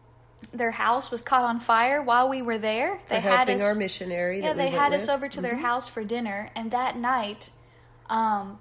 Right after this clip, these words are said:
Speaker 1: they caught their house on fire just
Speaker 2: Well, the
Speaker 1: for
Speaker 2: police
Speaker 1: helping
Speaker 2: came
Speaker 1: us.
Speaker 2: first while we were there. The police came first and wanted them to make everyone leave because they had too many people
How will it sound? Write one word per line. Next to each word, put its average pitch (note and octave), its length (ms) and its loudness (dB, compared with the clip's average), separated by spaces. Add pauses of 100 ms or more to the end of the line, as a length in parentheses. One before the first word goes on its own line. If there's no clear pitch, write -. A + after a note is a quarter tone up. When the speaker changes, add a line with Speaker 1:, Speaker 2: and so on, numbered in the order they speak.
(120)
Speaker 1:
they A#3 120 -6
caught C4 280 -10
their A#3+ 120 -6
house D#4+ 300 -2
on G#3+ 180 -2
fire - 460 -4
just - 140 -6
Speaker 2:
Well, A#3 80 4
the A#3+ 80 2
Speaker 1:
for C#4 80 0
Speaker 2:
police F4 240 4
Speaker 1:
helping C4 180 2
Speaker 2:
came G#3 120 4
Speaker 1:
us. - 100 -4
Speaker 2:
first A#3 380 2
while G3+ 240 2
we G#3 120 2
were F#3 180 0
there. F3+ 520 0 (360)
The A3+ 80 -4
police F4 300 2
came C#4+ 300 2
first F#3 560 0
and F3+ 500 0
wanted F#3 480 0
them F3 420 -2
to D#3 440 -6 (480)
make E3+ 180 2
everyone A3 440 2
leave F3+ 240 -2
because E3+ 220 -8
they D#3+ 100 -4
had D#3+ 200 -2
too - 140 -4
many E3+ 220 -4
people D3+ 560 -8